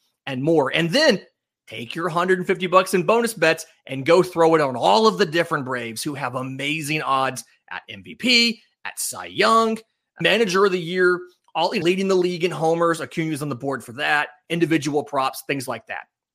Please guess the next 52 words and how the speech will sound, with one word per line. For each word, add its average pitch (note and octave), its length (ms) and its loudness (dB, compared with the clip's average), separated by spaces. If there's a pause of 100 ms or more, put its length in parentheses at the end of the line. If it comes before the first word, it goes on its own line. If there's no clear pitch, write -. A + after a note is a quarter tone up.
(400)
So F3 240 -2 (280)
visit G3 200 6
fanduel A#3+ 240 2
dot G#3 140 4
com F#3 180 2
slash C#3+ 340 -2
locked D3 340 -2
on A3 220 0
to D#3+ 140 -6
shoot A3+ 320 -6
your A3+ 140 -6
shot F3 420 -2 (200)
with D3 240 -2 (460)
FanDuel, C#3+ 380 -4
an A#2 80 -8
official E3+ 240 0
sportsbook G#3+ 520 -2
partner B2+ 440 -4 (160)
of B2+ 140 -4
the C3 180 -4
N C3+ 80 -4
B C#3+ 160 0
A F3+ 240 4
and D3 300 -4
the D4+ 160 2
official C#3+ 320 -2
sportsbook A2+ 480 -10 (460)
of C#3 100 -4
the D3 80 0
Locked A#2+ 260 -2
On B2+ 160 -2
Podcast G2+ 460 -14
Network. G#2+ 360 -14 (3500)
Final A#3+ 240 6
segment G3 340 6
of E3+ 100 0
Locked E3+ 240 4
On E3 120 2
Braves. E3+ 280 4
Again, B2+ 200 0
Lindsey B2+ 220 -4
Crosby, C#3+ 380 -2
your B2+ 100 -6
bench B2 260 -4
bat, B2+ 260 -4
filling C3 200 0
in B2 80 -4
for - 120 -8
Jake B2 240 -4
Mastriani C#3+ 640 -2
this C#3 200 -2
week. C#3 320 -4